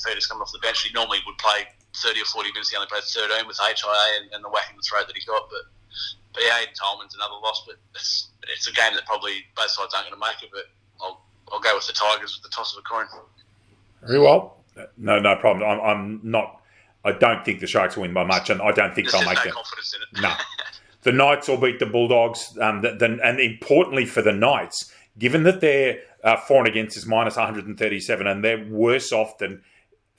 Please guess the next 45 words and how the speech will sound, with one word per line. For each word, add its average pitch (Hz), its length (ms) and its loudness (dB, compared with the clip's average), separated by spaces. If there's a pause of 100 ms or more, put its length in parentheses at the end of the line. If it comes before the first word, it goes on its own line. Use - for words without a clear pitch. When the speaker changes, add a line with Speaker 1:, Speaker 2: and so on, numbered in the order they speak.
Speaker 2:
the - 100 0
five 147 760 -2
sides 127 420 0
below 110 440 0
them, 107 360 -8 (420)
are 113 200 2 (160)
all 131 220 4
better 123 380 0
off 110 180 0
than 101 160 -2
them 98 160 -4
with 95 200 -8
for 117 140 -4
and 101 100 -4
against. 95 340 -8 (420)
The 117 100 0
Knights, 131 360 0
importantly, 113 420 -2
have - 80 -10
got 113 80 4
an 104 80 0
opportunity 101 440 -4
to 95 100 -2
really 110 640 4
run 101 220 2
up 95 120 -2
a 98 60 -8
cricket 104 300 -10
score, - 280 -10 (280)
but 95 260 -4
the 110 80 6
Knights 110 320 4
will 113 80 2
win 101 200 -2
that 107 180 -2
one 101 100 2
against 92 300 -6
the 104 80 -4
Doggies 101 480 0
at, 98 200 -2 (140)
um, 95 180 0
Robina 110 360 2
on 98 160 -2
Saturday 107 340 2
night. 123 240 2